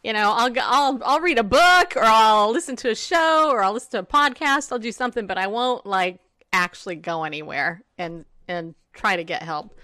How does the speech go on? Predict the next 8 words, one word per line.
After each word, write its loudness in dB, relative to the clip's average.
Um, -8
so, 2
um, 0
so -4
then 2
it -4
hit -4
me, -8